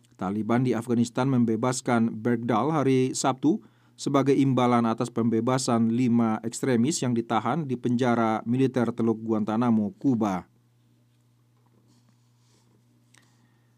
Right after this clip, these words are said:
Kementerian Luar Negeri Sudan membantah laporan-laporan media bahwa seorang perempuan yang dijatuhi hukuman mati karena menolak keluar dari agama Kristen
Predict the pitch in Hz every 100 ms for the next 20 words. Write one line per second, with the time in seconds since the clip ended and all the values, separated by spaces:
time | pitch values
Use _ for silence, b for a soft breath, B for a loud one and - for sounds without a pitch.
0 | _ _ 151 151 143 170 156 143 143 123
1 | 127 131 127 113 151 135 165 156 127 120
2 | 123 117 131 123 117 127 123 117 123 120
3 | 123 120 117 147 127 117 113 120 117 117
4 | 120 120 120 131 147 147 123 110 113 113
5 | 117 117 113 127 127 127 110 - 151 -
6 | B B B - 131 131 135 165 139 101
7 | - 120 120 117 113 113 107 107 104 104
8 | - 123 170 214